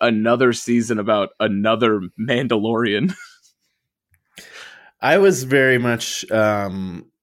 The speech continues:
Speaker 2: you know, when I turned it on, I was like, "Wait a minute, this isn't a book. This is a T V
Speaker 1: <laughs>
Speaker 2: show."
Speaker 1: I went to the library. I went to the New York Public, Public Library, and I was like,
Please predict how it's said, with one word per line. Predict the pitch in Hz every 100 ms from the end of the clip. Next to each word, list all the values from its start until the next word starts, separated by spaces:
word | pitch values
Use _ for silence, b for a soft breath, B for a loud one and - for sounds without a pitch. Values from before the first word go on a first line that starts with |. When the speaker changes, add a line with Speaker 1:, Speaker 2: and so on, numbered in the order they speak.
| -
Speaker 2:
you | 117
know, | 113 107
when | 104
I | 101 98
turned | - 123 107
it | 101
on, | 113 104
I | 98
was | 95
like, | 98 92
"Wait | 160 180
a |
minute, | 101 90 92 92 _
this | 139 196
isn't | 233 123
a | 95
book. | 76 78 101 143 - -
This | 196
is | 262
a | 233 - -
T | 190
V | 185
Speaker 1:
<laughs> |
Speaker 2:
show." | 269 104 90 80 - _ _ - _ - _ - - 302 - - _ _ B B B
Speaker 1:
I | 156
went | 196 196
to |
the | 175
library. | 143 135 139 156 151 131
I |
went | 131 135
to |
the | 127
New | 123
York | 123 120
Public, | 120 113 -
Public | - 113 110
Library, | 107 101 101
and |
I | 98
was |
like, | 95